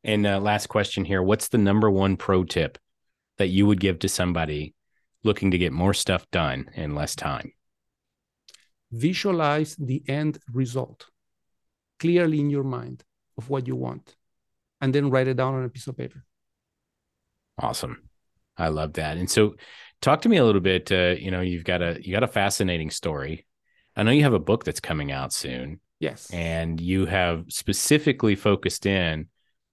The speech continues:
Speaker 1: on, uh, helping artists and entrepreneurs and self-employed professionals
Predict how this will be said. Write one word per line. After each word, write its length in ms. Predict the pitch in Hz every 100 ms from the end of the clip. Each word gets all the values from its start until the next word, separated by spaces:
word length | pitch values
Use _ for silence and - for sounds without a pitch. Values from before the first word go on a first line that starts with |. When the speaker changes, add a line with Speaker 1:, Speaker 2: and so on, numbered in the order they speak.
| _
Speaker 1:
on, 640 | 87 85 80 78 76 76 - _
uh, 320 | 80 78 76 71
helping 720 | - 98 101 92 87 82 - _ _
artists 500 | 107 117 113 101 -
and 140 | 78 71
entrepreneurs 800 | 98 101 - - 87 87 87 85
and 80 | -
self-employed 800 | - 104 95 80 78 - 101 90
professionals 960 | 71 - 107 - 85 71 69 67 -